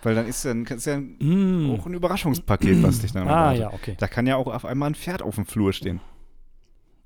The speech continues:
Speaker 2: Okay.
Speaker 1: Pferdepornos ist ein Ding?
Speaker 2: Ist kein Ding.
Speaker 1: Okay.
Speaker 2: Und mit dem Aspekt würde ich dann auch lieber bezahlen. Dann kannst du das ja dann wahrscheinlich aussuchen, ne? Diejenige, welche,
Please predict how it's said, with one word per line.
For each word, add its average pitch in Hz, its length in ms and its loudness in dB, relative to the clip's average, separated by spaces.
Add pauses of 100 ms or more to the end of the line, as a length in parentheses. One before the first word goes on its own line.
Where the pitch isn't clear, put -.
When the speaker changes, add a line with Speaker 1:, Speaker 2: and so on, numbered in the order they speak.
(240)
Speaker 2:
Okay. 120 280 -4
Speaker 1:
Pferdepornos 147 600 0
ist 120 100 -6
ein 113 100 -2
Ding? 110 200 -6 (400)
Speaker 2:
Ist 107 160 -10
kein 117 180 -2
Ding. 156 200 -4 (360)
Speaker 1:
Okay. 180 120 -12
Speaker 2:
Und 117 120 0
mit 117 120 0
dem 139 140 0
Aspekt 139 420 -4
würde 131 100 0
ich 127 60 -4
dann 120 180 -4
auch 113 180 -6
lieber 113 200 -4
bezahlen. 101 420 -6
Dann 95 100 -6
kannst 120 220 -4
du 120 40 -2
das 110 180 -2
ja 101 100 -6
dann 95 220 -8
wahrscheinlich 92 360 -10
aussuchen, 101 400 -8
ne? 107 140 -8 (2000)
Diejenige, 101 880 -6
welche, 104 480 -8